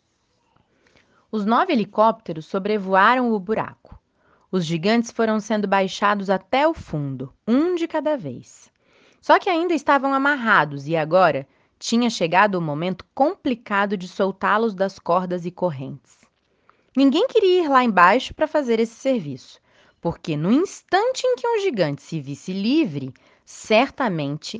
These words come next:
agarraria o pobre coitado que o havia libertado e o devoraria. Como de hábito, quem veio com a solução foi o B G A.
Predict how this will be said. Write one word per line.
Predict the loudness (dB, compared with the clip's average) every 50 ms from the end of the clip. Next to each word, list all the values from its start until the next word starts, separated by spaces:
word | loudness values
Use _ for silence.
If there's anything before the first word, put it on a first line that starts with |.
| -6
agarraria | -4 -2 2 2 2 2 2 0 0 0 2 2 0
o | 2
pobre | 4 2 2 2 2 -2
coitado | -2 -2 -2 -2 -2 0 2 2 2 2 -2 -8
que | -8 -6 -2
o | 2
havia | 2 2 2 0 -4 -4
libertado | -4 -4 -4 -4 -6 -6 -4 -4 -4 -4 -4 -6 -12 -16 _ _ 2
e | 6 6
o | 6 6
devoraria. | 6 4 4 4 4 2 2 2 0 -2 -4 -6 -14 _ _ _ _ _ _ _ _ _ _ _ _ _ _ _ _ _
Como | 0 0 2 2 -2
de | -2 0 2
hábito, | 2 2 2 0 -2 -8 _ -12 -12 -12 _ _ _ _ _ _ _
quem | -2 0 2 2
veio | 2 4 2 2 2
com | 2 0
a | 0
solução | 0 0 -2 -2 -2 -2 2 2 2 2 2 -2 _ _ _ _
foi | _ -6 -2 0 2 2
o | 2 2
B | 2 -2 -2
G | -2 -4
A. | -4 -6 -8